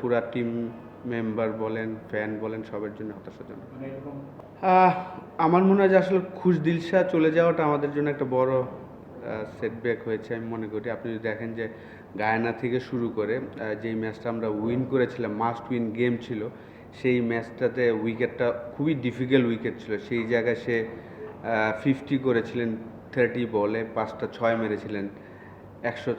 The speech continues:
Speaker 1: সতেরো বা তেরো রান করেছিলাম। ওই ম্যাচ থেকে আসলে, আহ, খুশদিল শাহ যাওয়ার পরে আমাদের যেই মোমেন্টামটা আসলে কোনো প্লেয়ার ওই জায়গাটা নিতে পারেনি। আমাদের লোকাল প্লেয়াররা, আহ, যেভাবে আশা করেছিলাম শুরুতে, যেভাবে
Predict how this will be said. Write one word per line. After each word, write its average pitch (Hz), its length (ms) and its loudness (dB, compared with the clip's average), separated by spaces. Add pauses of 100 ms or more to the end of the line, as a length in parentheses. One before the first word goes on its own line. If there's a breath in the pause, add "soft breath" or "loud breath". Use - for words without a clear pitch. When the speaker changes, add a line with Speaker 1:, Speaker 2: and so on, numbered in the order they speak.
(140)
Speaker 1:
সতেরো 120 440 2
বা 113 100 0
তেরো 117 380 4
রান 110 180 0
করেছিলাম। 107 580 -4
ওই 127 140 0
ম্যাচ 120 320 0 (260)
থেকে 135 300 0
আসলে, 131 340 -2
আহ, - 1040 -10
খুশদিল 160 400 2
শাহ 170 200 2
যাওয়ার 143 400 10 (100)
পরে 156 200 4
আমাদের 143 500 4
যেই 147 220 4
মোমেন্টামটা 131 800 4
আসলে 110 320 -6
কোনো 120 180 0 (100)
প্লেয়ার 120 340 4 (160)
ওই 120 140 0
জায়গাটা 117 420 4
নিতে 120 260 2
পারেনি। 98 360 0 (400 loud breath)
আমাদের 107 260 -2
লোকাল 110 440 0
প্লেয়াররা, 110 400 0
আহ, 104 1300 -6
যেভাবে 110 320 2
আশা 110 260 4
করেছিলাম 113 420 -2
শুরুতে, 113 680 -2
যেভাবে 113 540 0